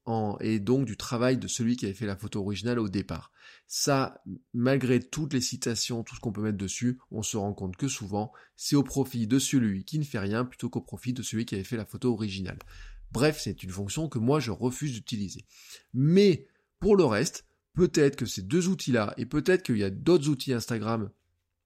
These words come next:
qui vous permettraient de gérer plus facilement votre flux, votre grille, l'harmonie de votre grille, et cetera, eh ben peut-être que ça peut être des outils aussi qui vous faciliteront la vie, parce que, je vous l'ai dit, euh,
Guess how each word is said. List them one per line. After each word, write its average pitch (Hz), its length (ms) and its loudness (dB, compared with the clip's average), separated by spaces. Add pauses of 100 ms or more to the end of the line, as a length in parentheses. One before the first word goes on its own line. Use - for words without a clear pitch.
(460)
qui - 120 -2
vous 113 140 4
permettraient 143 760 2 (400)
de 113 100 0
gérer 123 340 4
plus 143 160 -4
facilement 127 520 0
votre 98 180 -4
flux, 120 300 -2 (680)
votre 120 240 2
grille, 127 500 4
l'harmonie 139 600 4
de 120 40 -4
votre 113 160 2
grille, 117 300 4
et 101 80 0
cetera, 104 600 -4 (280)
eh 92 80 -4
ben 113 180 0
peut-être 127 640 0
que 120 320 2
ça 110 220 -4
peut 110 180 -2
être 113 80 2
des 104 180 -4
outils 107 280 -6
aussi 117 520 -2
qui - 160 -2
vous 110 120 0
faciliteront 151 640 -2
la 107 140 0
vie, 117 200 -2 (320)
parce 127 180 0
que, 196 360 6 (840)
je 110 140 -6
vous 127 140 2
l'ai 170 140 6
dit, 170 340 4
euh, 104 480 2